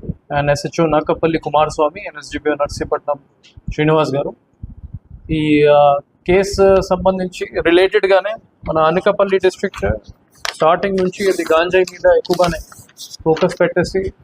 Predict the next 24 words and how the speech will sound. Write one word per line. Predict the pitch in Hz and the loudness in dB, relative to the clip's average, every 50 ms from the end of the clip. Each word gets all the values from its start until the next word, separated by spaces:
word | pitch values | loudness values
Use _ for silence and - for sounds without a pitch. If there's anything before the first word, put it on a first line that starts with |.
| _ - | _ -4
ఆ, | 151 151 147 143 139 135 135 139 127 - - | -2 -2 0 0 -2 -4 -6 -10 -12 -4 0
జీరో | 170 190 202 208 190 202 | 2 4 4 4 4 4
గాంజాయి | 180 180 180 180 185 185 185 | 2 0 2 2 2 0 2
టాలరెన్స్ | - 165 151 156 165 175 175 165 - - - - - _ _ - - - | 2 2 2 2 2 0 -4 -4 -6 -10 -16 -16 -16 _ _ -16 -6 -2
పాలసీతోనే | 165 160 160 165 160 160 - 180 170 170 170 170 170 170 165 165 160 156 - 160 156 156 | 0 2 2 0 0 0 0 2 2 4 2 2 2 0 -2 -2 -4 -4 -4 -4 -4 -4
మూవ్ | 151 151 160 160 | -4 -2 0 2
అవుతున్నాము. | 156 151 151 - 156 147 147 143 165 - _ _ _ _ _ _ _ - - - _ _ _ _ - - _ _ 165 143 | 2 2 2 -2 -2 0 -2 -2 -2 -10 _ _ _ _ _ _ _ -20 -20 -20 _ _ _ _ -20 -20 _ _ -10 -6
రీసెంట్గానే | 135 151 151 151 185 180 175 165 175 170 170 175 180 175 - _ _ _ _ | -4 -4 -2 0 0 0 2 2 2 2 2 0 -2 -2 -6 _ _ _ _
డ్రగ్స్ | _ _ _ - 160 170 165 160 160 | _ _ _ 0 0 0 0 0 0
వద్దు | 165 160 - 160 160 | 0 0 0 -2 -2
బ్యూరో | - 151 151 165 165 160 | 0 2 4 4 4 2
ప్రోగ్రామ్స్ | 170 165 165 151 160 160 160 165 165 - - - - 151 | 2 2 2 2 2 2 0 0 -2 -8 -16 -10 -6 -6
and | 147 151 | -6 -6
సంకల్పం | - - 165 160 156 175 160 - - 165 165 - - | -4 -2 -2 0 0 0 0 0 0 -2 -4 -2 0
ప్రోగ్రామ్స్ | 160 160 156 156 160 156 151 - - | 0 0 2 2 0 -2 -2 -4 -6
కూడా | - 165 156 151 143 - - _ _ _ _ _ - - - - - | -4 0 0 2 0 0 -4 _ _ _ _ _ -20 -20 -14 -8 -4
ఇనిషియేట్ | 160 160 165 156 175 175 165 170 | -2 0 0 2 2 0 0 2
చేయడం | 165 160 160 156 | 0 0 0 0
జరిగింది. | 143 151 147 160 170 165 151 160 190 _ _ _ _ _ _ - - - - _ _ - | 0 0 2 2 2 0 -2 -4 -8 _ _ _ _ _ _ -20 -20 -20 -20 _ _ -12
ఇందులో | 151 151 156 160 160 151 | -8 -4 0 2 2 2
అన్ని | 151 170 185 190 185 | 2 2 2 0 0
స్కూల్స్, | - - 180 175 180 170 - | 0 -2 0 0 0 0 -2
కాలేజెస్, | - 165 165 165 175 170 170 180 180 175 - 147 139 | -2 0 2 2 2 0 0 0 -2 -2 -4 -4 -2
విలేజెస్ | 151 165 170 165 - 185 180 - - - - | 0 0 0 0 0 -2 -2 -2 -6 -14 -16